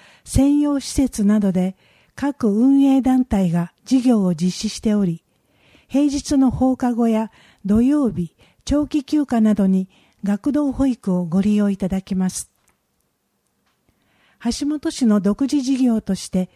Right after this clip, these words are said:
ひとり親家庭医療費の支給を受けている世帯、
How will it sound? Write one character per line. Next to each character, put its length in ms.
ひ 140
と 140
り 180
親 260
家 240
庭 180
医 100
療 200
費 180
の 140
支 200
給 260
を 140
受 260
け 40
て 100
い 120
る 80
世 260
帯、 260